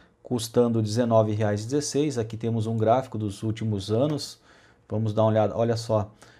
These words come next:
a, aqui custava vinte e sete reais, caiu em dois mil e vinte, bateu um fundo aqui embaixo, ó, bem aqui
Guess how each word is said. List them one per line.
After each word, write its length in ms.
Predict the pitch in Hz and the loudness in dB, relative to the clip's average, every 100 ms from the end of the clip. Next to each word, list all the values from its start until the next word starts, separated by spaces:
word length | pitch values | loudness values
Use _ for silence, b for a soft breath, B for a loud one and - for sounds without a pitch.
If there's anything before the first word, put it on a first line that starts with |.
| b _ | b _
a, 500 | - 104 107 104 - | -6 -2 0 0 -2
aqui 280 | 110 - 139 | -6 -4 -8
custava 400 | - - 120 117 | -6 2 2 4
vinte 140 | 123 | 0
e 40 | 113 | 0
sete 300 | 120 113 - | -2 -2 2
reais, 400 | 113 131 143 - | 4 4 2 -8
caiu 480 | - 139 123 113 127 | -2 4 4 4 0
em 40 | |
dois 200 | 120 113 | 0 0
mil 160 | 123 123 | 2 0
e 40 | |
vinte, 480 | 107 135 147 - - b b b | 0 -2 -4 -10 -18 b b b
bateu 460 | 113 117 113 131 131 | 2 2 2 2 2
um 120 | 120 | 2
fundo 440 | 113 - 127 127 | -4 -4 -2 0
aqui 180 | 113 117 | 0 -2
embaixo, 500 | 120 110 123 120 - | 0 4 4 2 -2
ó, 120 | 98 98 _ b b b - | -6 -8 _ b b b -12
bem 280 | 107 123 127 | -2 0 0
aqui 340 | 113 - 117 | -2 -2 -2